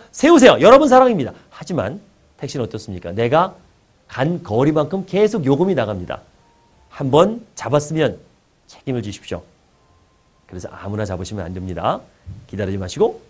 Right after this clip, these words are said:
선택하셔서 신중하게 잡으십시오. 사랑은 택시입니다. 이렇게 얘기한다면 그럴듯하겠죠? 이런 식으로, 어, 먼저 결론을 내리는 훈련을 많이 하십시오. 그런 다음에 그 근거 자료를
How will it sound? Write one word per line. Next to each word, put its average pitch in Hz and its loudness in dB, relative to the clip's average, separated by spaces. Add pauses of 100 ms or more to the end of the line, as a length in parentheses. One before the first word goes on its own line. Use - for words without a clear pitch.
선택하셔서 196 -2 (200)
신중하게 269 0 (100)
잡으십시오. - -6 (160)
사랑은 87 -14
택시입니다. - -20 (840)
이렇게 151 -4
얘기한다면 110 -4 (640)
그럴듯하겠죠? 139 -8 (420)
이런 156 4
식으로, 160 -2 (440)
어, 120 -4
먼저 175 6
결론을 202 4
내리는 180 2
훈련을 139 -2
많이 98 -6
하십시오. 98 -10 (220)
그런 123 -2
다음에 120 -2 (220)
그 - -2
근거 233 4
자료를 135 0